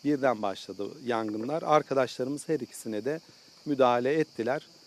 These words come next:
Yatağan'daki yangın içinde şu anda herhangi bir tehlike, yerleşim yeri tehlikesi olmadığını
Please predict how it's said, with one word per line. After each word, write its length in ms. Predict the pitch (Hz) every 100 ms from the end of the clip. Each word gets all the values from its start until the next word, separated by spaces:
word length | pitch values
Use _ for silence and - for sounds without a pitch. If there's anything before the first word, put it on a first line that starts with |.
| -
Yatağan'daki 920 | 143 156 180 170 156 143 139 156 147 143
yangın 400 | 143 143 151 147
içinde 380 | 117 - 107 110
şu 180 | - 151
anda 420 | 117 101 131 156 - - - - -
herhangi 460 | 139 143 147 139 127
bir 60 |
tehlike, 500 | 127 131 120 110 -
yerleşim 540 | 110 131 131 131 - 127
yeri 200 | 110 110
tehlikesi 560 | 123 113 104 104 -
olmadığını 680 | 160 143 123 113 104 117 160